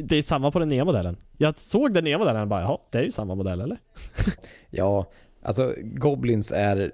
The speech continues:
Speaker 2: så jävla oattraktiva som ras i sig, tycker jag. Så att,
Speaker 1: Mm.
Speaker 2: alltså, de, det spelar typ ingen roll vad de gör.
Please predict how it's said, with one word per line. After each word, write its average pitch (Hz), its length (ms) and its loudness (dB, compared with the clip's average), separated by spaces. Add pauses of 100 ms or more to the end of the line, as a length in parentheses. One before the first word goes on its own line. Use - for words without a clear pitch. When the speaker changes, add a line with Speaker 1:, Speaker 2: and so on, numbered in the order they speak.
Speaker 2:
så - 180 -2
jävla 113 640 0
oattraktiva 95 880 0
som 90 260 -2
ras 90 320 0
i 98 120 -4
sig, 117 420 -2
tycker - 220 -8
jag. 62 180 -2 (540)
Så - 140 -4
att, 107 60 2
Speaker 1:
Mm. 131 160 0
Speaker 2:
alltså, 107 140 2
de, 110 160 2 (340)
det - 100 -4
spelar 113 220 0
typ 117 420 2
ingen 92 220 0
roll 76 180 0
vad 78 100 0
de 78 80 -2
gör. - 260 -2